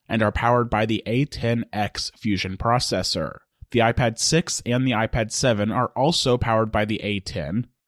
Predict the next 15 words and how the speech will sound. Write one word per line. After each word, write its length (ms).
so 180
we'd 160
expect 420
iPad 340
O 80
S 180
eighteen 420
to 80
drop 300
support 420
for 160
those 340
devices 560
as 180
well. 400